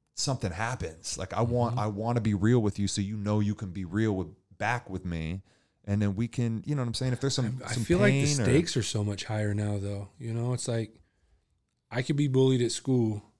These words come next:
Speaker 2: but I could go home and we barely had <laughs> internet, you know? We had, like, A O L chat and Yahoo chat. And
Speaker 1: There's nobody
Speaker 2: you
Speaker 1: to
Speaker 2: know, like,
Speaker 1: tell. There was no
Speaker 2: I could go home and turn it off.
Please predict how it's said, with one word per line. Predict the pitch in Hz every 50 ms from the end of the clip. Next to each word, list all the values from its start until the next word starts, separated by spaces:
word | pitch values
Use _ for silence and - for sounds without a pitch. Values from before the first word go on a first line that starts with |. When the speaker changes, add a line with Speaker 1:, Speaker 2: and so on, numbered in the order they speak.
| _ _ _ _ _ _ _ _ _ _
Speaker 2:
but | 110 107
I | 120 160
could | - 180 156
go | 156 147 113
home | 92 82 117 127 151 156 131 104 92 85 - - - _ _ _ _ _ _ _ _ _ _ _ _ _ _ _ _ _
and | 113 113 107 104
we | 107 123 -
barely | 127 110 113 120 147 156 139 131 120
had | 123 123 123 123
<laughs> |
internet, | 135 170 165 151 139 131 120 120 - -
you | 135 127 123
know? | 123 123 127 135 135
We | 131 123 120 117 113 113 120 - _ _ - - - - - - _
had, | - 117 113 117 110 110
like, | 110 104 101 98 98 - - - - _ _ _ _ _ _ _ -
A | 110 117 120
O | 120 120 117
L | 120 123 123 123
chat | 120 - - 120 107 110 117 107 98 - -
and | - 104 104 101 107
Yahoo | 110 113 120 120 104 - 131 123 117
chat. | 107 - - 120 107 113 117 104 - - _
And | - -
Speaker 1:
There's | 120 113 127
nobody | 151 156 160 151 151
Speaker 2:
you | 131 -
Speaker 1:
to | -
Speaker 2:
know, | 123 135 135
like, | 104 117 147
Speaker 1:
tell. | 165 165 120 92 85
There | 92 104
was | 113 120 113 104
no | 127 123 123 123 123 123 127 131 127 120 117 113 101 -
Speaker 2:
I | - 120
could | - - 117 117
go | 123 117
home | 107 117 123 123 117
and | 110 104
turn | - 123 117 110
it | 101 98
off. | 98 101 101 95 92 92 - - - -